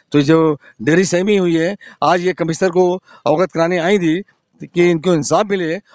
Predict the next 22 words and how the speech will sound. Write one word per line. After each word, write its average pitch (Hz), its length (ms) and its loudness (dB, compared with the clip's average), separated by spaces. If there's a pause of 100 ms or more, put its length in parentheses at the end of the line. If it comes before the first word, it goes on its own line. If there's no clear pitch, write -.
(120)
और 156 80 -2
इनकी 165 200 0
बेटी 175 360 0
को 180 280 0 (240)
जो 147 60 2
जबरन 180 420 -2
उन्होंने 185 380 -4
पकड़ 165 300 -2
रखा 175 240 -4
है, 180 180 -6 (320)
उसको 208 480 0
इनके 202 280 -4
हवाले 185 280 -2
किया 135 180 -8
जाए। 107 260 -12 (540)
तो 220 200 4
आपसे 202 500 0
कमिश्नर 196 360 -2
साहब 196 240 0
ने 208 80 -2
क्या 185 160 -2
कहा? 120 320 -14